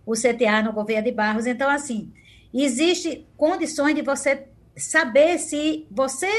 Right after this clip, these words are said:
ou a outra pessoa, porque também a gente não se sabe infectada,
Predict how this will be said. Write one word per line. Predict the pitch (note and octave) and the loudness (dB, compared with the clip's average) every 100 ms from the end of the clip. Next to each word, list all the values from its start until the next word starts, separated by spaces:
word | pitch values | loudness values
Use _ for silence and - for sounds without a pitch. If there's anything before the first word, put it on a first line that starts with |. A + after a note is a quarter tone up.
| - | 2
ou | C#4 | 4
a | C4+ | 6
outra | B3+ B3+ B3+ | 6 4 0
pessoa, | A#3 A3+ C4+ D#4+ | -4 -6 -4 -4
porque | E4+ D#4+ E4+ | -4 -6 -6
também | E4 F4 | -6 -6
a | F#4+ | -8
gente | F4+ F4 | -8 -12
não | E4+ F#4+ | -12 -12
se | G4 | -10
sabe | D#4 C4+ C4 | -4 -2 0
infectada, | B3 A#3+ A3 G#3+ E3 C#3 G#2 | -2 -2 -4 -6 -6 -6 -10